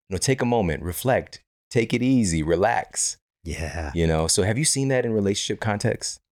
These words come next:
Speaker 2: Yes. And it's one of the things I think that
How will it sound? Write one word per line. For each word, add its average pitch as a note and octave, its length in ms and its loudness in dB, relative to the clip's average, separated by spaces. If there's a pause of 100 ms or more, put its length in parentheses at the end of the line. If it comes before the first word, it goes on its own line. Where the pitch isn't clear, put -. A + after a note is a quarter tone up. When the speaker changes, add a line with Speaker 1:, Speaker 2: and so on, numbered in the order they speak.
(160)
Speaker 2:
Yes. C#3 500 0
And C3 180 2
it's B2+ 140 0
one B2+ 300 0
of A3 60 0
the G#3+ 120 2
things G#2 300 0
I G2+ 100 0
think G#2+ 440 -4
that G2 520 -4